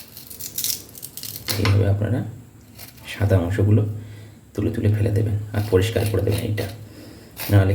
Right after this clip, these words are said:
কিন্তু এই দেখেছেন একটা সাদা স্পট থাকে, এটাকে একদম তুলতে হবে। এইভাবে আমি সবগুলো তুলে দেব। দেখুন বন্ধুরা, সব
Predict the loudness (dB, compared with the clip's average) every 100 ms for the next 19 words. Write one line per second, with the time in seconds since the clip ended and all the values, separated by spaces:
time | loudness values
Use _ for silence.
0 | 6 6 6 2 -6 -12 -18 -20 -20 _
1 | -4 0 0 0 -6 -8 -16 -20 -20 -18
2 | -6 -4 -2 -2 -2 -4 -12 -18 -20 -20
3 | -20 -20 -20 -20 -20 -20 -20 -20 -20 -18
4 | -18 -18 -20 -20 -20 -20 -20 -20 -18 2
5 | 4 4 2 2 2 2 0 2 2 2
6 | 2 2 0 0 -2 -2 -4 -4 -6 -10
7 | -18 -20 -20 -20 -20 -20 -20 -20 -18 -18
8 | -20 -20 0 2 6 4 4 4 4 4
9 | 4 2 0 -8 -14 -20 -20 -20 -20 -20
10 | -20 -20 -20 -20 -20 -20 -18 -16 -16 -4
11 | 2 4 4 0 -2 -6 -12 -18 -20 -20
12 | -14 -12 -10 -12 -10 -10 -12 -18 -18 -18
13 | -18 -20 -20 -20 -20 -16 -12 -10 -4 4
14 | 6 6 4 2 -2 -4 -14 -16 -2 0